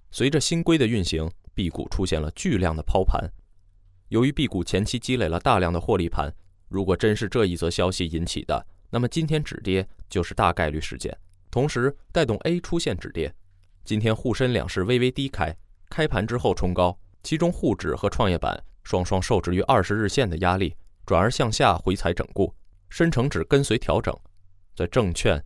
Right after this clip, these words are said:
银行和保险等权重的带动下，出现了反弹。十一点钟出现了红盘，截至中午收盘，沪指报收三千五百三十九点八七点，涨六点零九点，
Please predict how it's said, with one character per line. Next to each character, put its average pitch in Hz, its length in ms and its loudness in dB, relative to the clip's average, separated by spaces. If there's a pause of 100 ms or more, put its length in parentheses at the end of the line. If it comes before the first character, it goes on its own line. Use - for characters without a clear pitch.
(140)
银 107 240 0
行 92 320 2
和 - 100 0
保 117 240 4
险 107 180 2
等 82 180 -2
权 87 200 -2
重 120 140 -2
的 98 80 0
带 107 160 2
动 87 160 -2
下， 80 240 2 (220)
出 143 120 -4
现 151 140 2
了 95 80 2
反 - 240 -2
弹。 76 260 -4 (540)
十 120 220 0
一 156 100 0
点 82 160 2
钟 98 220 0
出 139 180 0
现 127 140 2
了 90 40 0
红 98 240 -4
盘， 82 240 0 (640)
截 101 160 4
至 98 120 2
中 113 180 0
午 82 60 -4
收 101 180 -2
盘， 76 260 -2 (320)
沪 160 160 -2
指 90 140 -2
报 117 180 4
收 131 160 0
三 139 180 2
千 143 160 2
五 131 100 -2
百 120 120 2
三 135 180 0
十 117 60 -6
九 92 140 -2
点 113 140 -2
八 120 120 -4
七 135 220 -4
点， - 180 -2 (320)
涨 73 300 -2
六 104 100 2
点 78 140 -2
零 90 100 -4
九 101 180 -2
点， - 140 -2